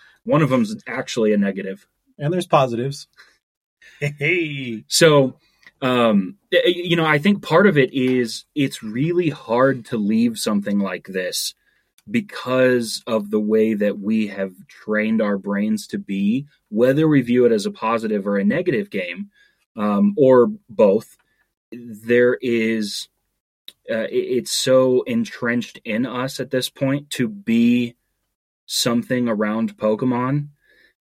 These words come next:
Speaker 1: And right now, with Pokemon Go being a mobile game, and you can switch from Pokemon Go to Twitter just like that,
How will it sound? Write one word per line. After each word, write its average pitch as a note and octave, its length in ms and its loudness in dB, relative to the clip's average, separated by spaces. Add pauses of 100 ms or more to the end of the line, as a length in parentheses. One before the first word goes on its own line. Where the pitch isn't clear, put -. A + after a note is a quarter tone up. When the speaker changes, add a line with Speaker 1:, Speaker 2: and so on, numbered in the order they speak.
(180)
Speaker 1:
And A#2+ 340 0
right B2 280 2
now, C3+ 360 0
with B2 240 0
Pokemon A#2+ 720 -2
Go B2 460 6
being A#2+ 540 0
a A2 100 0
mobile C3+ 400 4
game, F#2+ 360 -4
and A#2 220 -2
you A#2 100 0
can A2+ 180 -2
switch - 400 -4
from A2+ 420 -2 (560)
Pokemon C3 400 4
Go B2 180 8
to B2 80 2
Twitter B2+ 420 2
just A2+ 280 -2
like B2 160 0
that, D#3 280 0